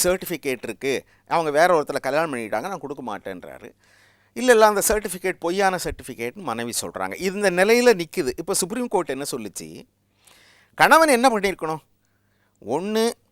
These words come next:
அந்த அவங்களுக்கு கல்யாணம் ஏற்கனவே நடந்துருச்சுன்றதை நிரூபிச்சிருக்கணும். நிரூபிக்கல, அவங்க மறுக்கிறாங்க. நீங்க சொல்றீங்களே தவிர நிரூபணமாகல ஒன்று. அல்லது அதை காரணமாக காட்டி, "ஏன், நான் வந்து விவாகரத்து வாங்கிக்கிறேன்னு டைவர்ஸாவது வாங்கிக்கணும்." அதுவும் வாங்கல.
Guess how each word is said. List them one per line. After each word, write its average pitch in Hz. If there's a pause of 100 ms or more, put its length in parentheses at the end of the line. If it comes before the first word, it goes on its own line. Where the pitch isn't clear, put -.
(800)
அந்த 156
அவங்களுக்கு 165
கல்யாணம் 180
ஏற்கனவே 151
நடந்துருச்சுன்றதை 143
நிரூபிச்சிருக்கணும். 220 (720)
நிரூபிக்கல, 269
அவங்க 220
மறுக்கிறாங்க. 160
நீங்க 262 (100)
சொல்றீங்களே 214
தவிர 196
நிரூபணமாகல 160
ஒன்று. 127 (840)
அல்லது 294
அதை 214
காரணமாக 277
காட்டி, 127 (420)
"ஏன், 160
நான் 165
வந்து 185
விவாகரத்து 170
வாங்கிக்கிறேன்னு 175
டைவர்ஸாவது 226
வாங்கிக்கணும்." 120
அதுவும் 277
வாங்கல. 87